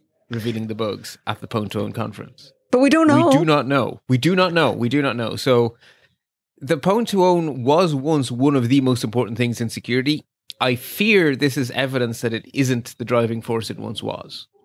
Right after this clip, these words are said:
Speaker 1: because there was
Speaker 2: Mm.
Speaker 1: a time when the prestige of winning Pwn to Own was enough to make you, 'cause, like, the prices for Pwn to Own could never compete with the black market. They never could. But it was such a prestigious conference, people did it anyway. We seem to have left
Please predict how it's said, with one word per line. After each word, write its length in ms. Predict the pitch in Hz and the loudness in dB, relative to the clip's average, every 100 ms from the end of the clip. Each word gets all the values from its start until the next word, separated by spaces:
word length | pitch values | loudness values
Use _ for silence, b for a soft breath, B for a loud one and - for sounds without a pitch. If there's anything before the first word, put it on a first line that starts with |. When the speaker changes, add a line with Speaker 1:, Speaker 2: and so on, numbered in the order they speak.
| _ _ _ 156 | _ _ _ -16
Speaker 1:
because 220 | 123 131 | 0 4
there 80 | 127 | 4
was 120 | 113 | 4
Speaker 2:
Mm. 40 | |
Speaker 1:
a 20 | |
time 300 | 117 135 151 | 2 0 2
when 80 | 143 | 2
the 60 | 123 | 0
prestige 540 | 123 120 143 147 127 | -2 0 0 2 0
of 160 | 123 117 | -2 0
winning 200 | 127 123 | 2 0
Pwn 220 | 117 120 113 | 0 0 0
to 160 | 117 | 2
Own 140 | 120 127 | 2 2
was 120 | 113 | 0
enough 300 | 117 117 - | 0 -2 -2
to 80 | - | -4
make 440 | 107 110 117 - | -2 0 0 0
you, 280 | 113 113 110 - _ _ _ _ _ | 0 0 0 -6 _ _ _ _ _
'cause, 180 | - 262 | -12 -2
like, 140 | 214 - | -2 0
the 80 | |
prices 380 | 190 254 277 143 | 0 2 2 -2
for 100 | 120 | -4
Pwn 240 | - 135 117 | 0 0 4
to 100 | 123 | 2
Own 120 | 113 | 2
could 140 | 120 | 0
never 380 | 117 127 127 117 | 0 0 2 0
compete 320 | 113 101 110 | -2 -4 -4
with 100 | 107 | -4
the 40 | - | -8
black 220 | 113 110 | -8 -6
market. 360 | 117 110 - - | -8 -8 -14 -12
They 100 | - | -8
never 320 | 214 - 113 113 | -4 -2 -2 -4
could. 320 | - - - _ _ _ _ _ _ _ | -6 -10 -18 _ _ _ _ _ _ _
But 120 | - 151 | 0 2
it 80 | |
was 100 | 147 | 2
such 180 | 123 170 | 0 0
a 40 | 151 | 0
prestigious 380 | 139 151 117 - | 0 0 -2 0
conference, 540 | 135 123 117 107 - | 0 0 -2 -4 -8
people 280 | - 113 113 | -8 -4 -2
did 180 | 104 110 | 0 0
it 120 | 107 | 2
anyway. 500 | 113 117 107 - - _ | 2 0 -2 -6 -10 _
We 160 | 131 120 | -8 -6
seem 180 | 120 127 | -2 0
to 80 | 127 | 0
have 100 | 113 | 0
left 500 | 117 120 117 - - | 2 2 2 -2 -16